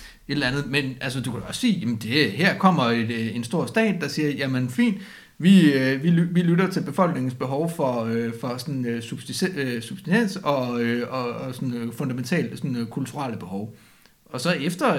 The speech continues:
øh, imperiet, så kører, øh, meget af det her velfærdshalløj så jo videre i, i kirken. Øh, så det er vel lige så meget en, altså noget, der kommer fra, øh, fra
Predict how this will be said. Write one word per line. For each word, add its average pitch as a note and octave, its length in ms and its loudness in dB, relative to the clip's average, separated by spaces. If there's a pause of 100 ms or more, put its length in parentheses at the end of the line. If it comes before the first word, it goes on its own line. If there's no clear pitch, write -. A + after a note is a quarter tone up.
øh, A2 340 -2
imperiet, B2 400 0
så C#3+ 80 -6
kører, C#3 400 -2
øh, A#2 500 -6
meget B2 180 -6
af F#3+ 60 -2
det D#3+ 100 -6
her A2 300 -4
velfærdshalløj A#2+ 640 -8
så A#2 100 -8
jo A2 60 -4
videre C3+ 420 -6
i, B2 400 -8 (100)
i A#2 160 -8
kirken. E3+ 520 -2 (460)
Øh, G#2 260 -4 (240)
så - 180 -10
det B2 100 -2
er C3 40 0
vel F3+ 120 4
lige D#3+ 140 0
så A3+ 140 0
meget D3 600 0
en, B2+ 240 -8 (480)
altså C3 160 -4
noget, C3+ 160 -2
der D3+ 60 -2
kommer E3+ 340 -2
fra, A#2 460 -6
øh, G#2 260 -8 (580)
fra C3+ 120 -4